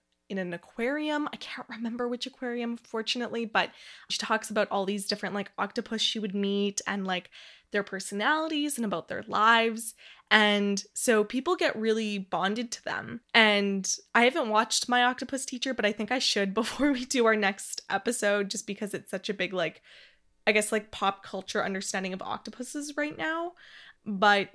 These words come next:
there's also been, like, really good podcast episodes from Radiolab about octopus where they talk about these octopus mothers. So yeah, people get really bonded to them,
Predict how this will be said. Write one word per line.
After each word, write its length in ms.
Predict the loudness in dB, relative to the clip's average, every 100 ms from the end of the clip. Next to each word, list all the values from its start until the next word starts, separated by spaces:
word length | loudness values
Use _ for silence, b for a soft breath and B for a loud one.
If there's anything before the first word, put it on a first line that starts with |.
| -8
there's 380 | 2 4 4 2
also 320 | 0 0 2
been, 220 | 0 0
like, 200 | 0 0
really 160 | -2 -2
good 380 | 0 0 0 -6
podcast 480 | -8 -8 -6 -4 -4
episodes 460 | -4 -2 -2 -2
from 220 | -4 -2
Radiolab 600 | 0 0 0 0 2 0
about 240 | 0 -4 -2
octopus 600 | -4 -4 -6 -6 -4 -6 -4
where 140 | -4
they 100 | -2
talk 300 | -4 -8 -6
about 380 | -4 -2 -2 -6 b b b b
these 200 | -6 -4
octopus 480 | 0 0 0 -4 0
mothers. 380 | 0 2 0 0
So 240 | 0 2
yeah, 180 | 4 2
people 280 | 2 -2 0
get 140 | 0
really 180 | 0 -2
bonded 420 | 2 2 2 0
to 120 | -4 0
them, 400 | 2 2 0